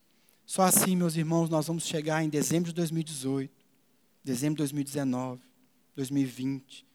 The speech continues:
no fim da nossa vida. E nós vamos olhar pra trás e vamos falar, "Combati o bom combate, terminei a carreira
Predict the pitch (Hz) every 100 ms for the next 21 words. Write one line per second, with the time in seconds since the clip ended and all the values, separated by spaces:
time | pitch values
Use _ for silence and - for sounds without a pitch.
0 | - 151 196 190 180 170 170 123 120 117
1 | _ _ _ _ _ _ _ _ _ _
2 | _ _ _ _ - 156 139 151 147 143
3 | 143 139 - 139 135 139 139 - 135 127
4 | - 139 127 120 - 147 139 143 147 123
5 | 104 98 - - - - _ _ _ _
6 | _ _ _ - 143 143 135 127 120 -
7 | 113 104 101 98